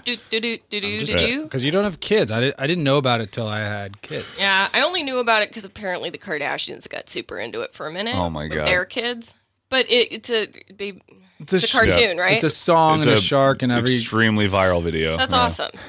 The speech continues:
Speaker 2: But I, I don't actually know the full story, but every kid, like, l-, you know.
Speaker 3: Every, every kid loves it.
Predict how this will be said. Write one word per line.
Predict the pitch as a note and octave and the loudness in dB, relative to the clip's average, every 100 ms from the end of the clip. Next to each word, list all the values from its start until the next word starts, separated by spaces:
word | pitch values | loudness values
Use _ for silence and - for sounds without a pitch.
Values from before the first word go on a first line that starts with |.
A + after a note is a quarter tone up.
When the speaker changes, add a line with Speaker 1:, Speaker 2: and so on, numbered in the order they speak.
| - - - | -20 -20 -2
Speaker 2:
But | C#3+ | 2
I, | D#3 - _ _ | 2 -2 _ _
I | C3+ | -2
don't | C#3 | 2
actually | C3+ B2+ - A#2+ | 2 0 0 0
know | A#2 | -2
the | A2+ | -4
full | A#2+ | -6
story, | A2+ C#3 B2+ | -6 -4 -6
but | F#2 G2+ | -6 -12
every | A2 G#2+ G#2+ | -12 -12 -12
kid, | - G#2+ G2 G2+ | -8 -10 -10 -12
like, | G2+ F#2+ | -12 -12
l-, | F#2 F2+ - | -14 -14 -4
you | |
know. | G#2+ | 0
Speaker 3:
Every, | G2+ G2 G2+ | 2 2 2
every | G2 | 0
kid | F2+ - | -2 -4
loves | D#2+ D#2 | -4 -4
it. | D2 | -10